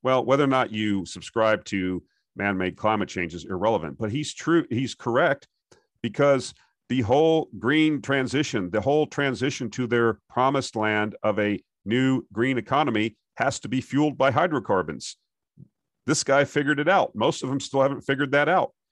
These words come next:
And so they're doing everything they can. The article goes into it, doesn't just talk about oil and gas, talks about mining and the fact that all of these things that these people wanna do with batteries and solar panels and this, that, and the other,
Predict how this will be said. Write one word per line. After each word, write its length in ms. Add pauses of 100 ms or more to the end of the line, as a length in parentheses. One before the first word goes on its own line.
(420)
And 160
so 140
they're 120
doing 280
everything 420
they 160
can. 380
The 80
article 280
goes 280
into 260
it, 80
doesn't 260
just 180
talk 200
about 380
oil 260
and 100
gas, 440 (200)
talks 280
about 260
mining 540 (1160)
and 140
the 40
fact 360
that 280 (340)
all 200
of 120
these 220
things 280
that 80
these 160
people 240
wanna 140
do 160
with 200
batteries 720
and 100
solar 360
panels 580
and 200 (360)
this, 200
that, 240
and 80
the 100
other, 360